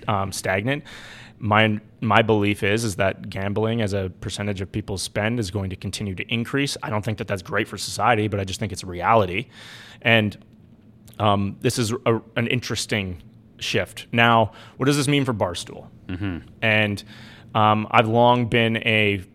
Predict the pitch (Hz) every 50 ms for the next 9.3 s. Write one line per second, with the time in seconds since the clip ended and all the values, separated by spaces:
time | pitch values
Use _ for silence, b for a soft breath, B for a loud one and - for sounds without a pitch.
0 | _ - - - - - - - - - _ - 113 - 143 143 127 110 131 123
1 | 113 110 113 113 101 113 110 98 101 98 - - - - 120 - - 120 110 101
2 | 107 - 104 90 98 92 - 120 110 - - 113 113 117 117 - - - - B
3 | B B B B B B B B B - 113 104 101 - - - - 117 110 -
4 | 117 107 107 104 95 92 - - - - _ - - - _ - - - - -
5 | - 104 107 - 123 139 139 - - 110 95 92 113 107 104 127 131 139 - -
6 | - - - - - - 98 110 101 98 107 107 107 101 107 101 - - - 101
7 | 98 113 113 110 131 131 101 - - - 113 101 - 117 - - - - - 113
8 | 113 113 110 104 95 98 95 92 92 92 101 110 117 110 - 123 120 110 - -
9 | 123 117 127 143 - -